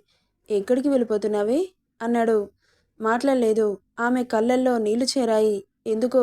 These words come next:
అర్థం కాలేదు ఆమె కూడా. "ఓయ్ తింగరి, పెళ్ళి నాకు నీకేనే, వేరే వాళ్ళకు కాదు. నా పెళ్ళికి నీకు చీరెందుకు కొంటానే? ఎడ్డి మాలోకం." అనగానే అప్పుడు ఆమె ఫేస్లో నవ్వు విరిసింది.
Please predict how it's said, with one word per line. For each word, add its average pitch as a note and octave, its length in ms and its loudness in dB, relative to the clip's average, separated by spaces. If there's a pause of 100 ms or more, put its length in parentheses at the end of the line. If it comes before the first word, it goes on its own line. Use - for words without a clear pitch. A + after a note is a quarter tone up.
అర్థం G#3 320 0
కాలేదు A3 400 2 (220)
ఆమె G#3+ 220 -2
కూడా. G#3+ 320 2 (600)
"ఓయ్ A#3+ 180 -2
తింగరి, A3+ 420 0 (540)
పెళ్ళి B3 320 2 (680)
నాకు A3 360 -2
నీకేనే, A3+ 500 0 (380)
వేరే A3 280 4
వాళ్ళకు A#3 320 -2
కాదు. G3+ 300 0 (540)
నా A#3 160 -2
పెళ్ళికి B3 480 0 (380)
నీకు A#3+ 240 -2
చీరెందుకు B3 520 0
కొంటానే? A3+ 400 0 (600)
ఎడ్డి G#3 280 2
మాలోకం." A#3 500 0 (400)
అనగానే A#3+ 500 -2 (320)
అప్పుడు A#3 320 0 (220)
ఆమె A#3 240 0
ఫేస్లో B3 480 0 (300)
నవ్వు G#3+ 240 0
విరిసింది. A3 500 0